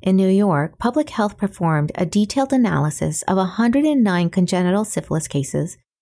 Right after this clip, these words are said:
from two thousand and ten to two thousand and nineteen. What they were trying to find out is if there could be programmatic or policy changes that could be implemented to prevent further infections.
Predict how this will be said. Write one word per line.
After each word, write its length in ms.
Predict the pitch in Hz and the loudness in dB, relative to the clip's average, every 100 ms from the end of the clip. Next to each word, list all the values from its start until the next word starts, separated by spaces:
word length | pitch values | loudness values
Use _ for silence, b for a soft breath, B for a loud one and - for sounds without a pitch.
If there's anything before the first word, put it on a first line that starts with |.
| _ _ | _ _
from 160 | - 240 | -2 0
two 220 | - 285 | 2 2
thousand 300 | 294 302 330 | 2 0 0
and 140 | 311 | 0
ten 340 | - 208 190 190 | 0 0 2 2
to 100 | 190 | 0
two 180 | 190 | 0
thousand 340 | 180 175 160 160 | 0 0 0 0
and 80 | 160 | 2
nineteen. 540 | 151 143 - 139 147 - _ _ _ _ _ _ _ | 0 -2 -2 -2 -4 -10 _ _ _ _ _ _ _
What 160 | 247 | -2
they 80 | 262 | 2
were 100 | 285 | 2
trying 300 | 285 - 320 | 0 0 0
to 80 | 381 | 0
find 300 | 359 220 196 | 0 0 2
out 300 | 170 143 - - _ _ - | 2 0 -2 -10 _ _ -4
is 160 | 202 - | -4 0
if 220 | 240 240 | 0 0
there 180 | 262 254 | 0 0
could 280 | 254 302 285 | 0 -2 0
be 140 | 208 | 0
programmatic 800 | 202 214 208 254 226 180 180 180 | 0 -2 0 2 2 2 2 0
or 80 | 185 | -4
policy 500 | - 247 302 302 165 | -2 0 0 0 -2
changes 640 | - 147 131 135 143 - - | -2 -2 -2 -2 -4 -6 -4
that 140 | 208 | -4
could 200 | - 254 | 0 0
be 120 | 240 277 | 2 2
implemented 640 | 233 208 202 175 151 165 | 2 2 2 2 0 -2
to 80 | 196 | -2
prevent 420 | 226 220 240 - | 0 2 0 0
further 280 | - 175 165 | -2 0 0
infections. 800 | 156 151 151 - - - - | 0 -2 -6 -4 -4 -4 -8